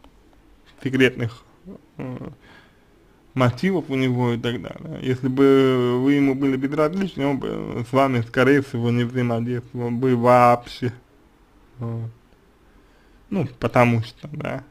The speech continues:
Потому что он с вами не взаимодействовал. Вот. Ра-, раз он взаимодействует с вами, ну, значит,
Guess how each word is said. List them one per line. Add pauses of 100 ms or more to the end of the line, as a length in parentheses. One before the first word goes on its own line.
(760)
Потому
что (120)
он
с
вами
не
взаимодействовал. (1160)
Вот.
Ра-,
раз
он
взаимодействует
с
вами,
ну,
значит,